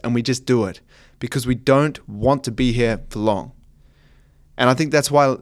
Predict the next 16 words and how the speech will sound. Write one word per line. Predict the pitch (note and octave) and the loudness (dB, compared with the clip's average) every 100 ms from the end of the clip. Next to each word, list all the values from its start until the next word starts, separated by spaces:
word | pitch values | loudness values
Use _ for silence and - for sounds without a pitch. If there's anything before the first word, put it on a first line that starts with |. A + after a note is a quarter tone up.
| C3 | -6
people's | D#3 C#3 C3+ | -4 -2 -2
lives | B2 C3 C3+ - | 2 4 4 2
start | C3 - | -2 -2
to | A2 | -8
deteriorate | A2+ - D3+ D3+ D3+ D3+ | -10 0 2 4 2 0
and | - A#2 A2 A2 _ _ - | -2 -4 -4 -8 _ _ -10
people | C#3+ B2+ | -8 -4
get | B2 B2 | -4 -2
stuck | - - C#3+ C#3 | -2 0 0 0
on | C3 | 0
these | B2 A#2 G#2 - - - - - _ _ _ _ _ - | 2 0 -2 -6 -10 -20 -20 -20 _ _ _ _ _ -6
poverty | - D#3+ D#3 | 0 2 0
calories | C#3+ C#3 C3+ D3 D3+ C#3 | -2 -2 0 2 0 0
where | C3+ | 2
they're | C3 C3+ | 4 4
on | C3 A2 | 2 0